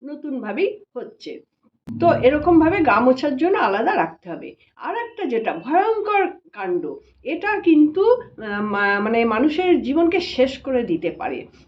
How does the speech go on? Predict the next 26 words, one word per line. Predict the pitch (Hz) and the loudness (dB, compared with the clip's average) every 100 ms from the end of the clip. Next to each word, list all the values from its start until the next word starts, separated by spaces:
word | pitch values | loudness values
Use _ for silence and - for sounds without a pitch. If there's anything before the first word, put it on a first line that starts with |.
| _ | _
এই | 262 330 | -4 -2
ঘটনাগুলো, | 220 220 202 180 147 151 | -4 -6 -4 -4 -2 -2
গামছা | 220 233 294 - 294 | 0 2 0 -2 -2
নিয়ে | 269 202 - 160 | 0 -2 -4 -6
ঘটনা | 196 190 160 190 - - | -6 -4 -4 -4 -10 -12
এবার | - 294 285 | -4 0 2
আমি | 226 392 - - | 2 0 -4 -6
বলতে | 220 208 - 170 | -2 -2 -2 -6
চলেছি। | - - - - - - - _ | -6 -12 -12 -12 -12 -14 -20 _
সেটা | - 311 381 | -8 -2 0
কি | 339 381 | 4 4
হয়, | 277 277 - - _ | 6 2 0 -12 _
অনেকে | 202 302 392 403 | -2 0 0 2
আছে | 359 339 381 | 2 2 2
কি | 392 392 | 2 0
খুব | - 349 | -2 -6
তাড়াহুড়ো | 247 233 339 349 381 | -4 0 2 2 2
করে | 330 262 - - _ 233 | 2 2 2 -4 _ -8
গামছা | 214 294 320 - 359 | 0 2 2 0 -4
পরে | 349 320 302 381 | -4 -4 -4 -2
কিন্তু | 349 285 277 440 440 - | -2 -2 0 0 -2 -10
পুজো | 320 339 330 | -10 -8 -6
করতে | 285 269 - 220 | -6 -8 -6 -6
লাগে, | 147 139 113 - _ _ 226 | -6 -8 -12 -18 _ _ -10
গামছা | 262 285 349 | -10 -6 -8
পরেই | 339 320 359 403 - | -6 -2 0 0 -2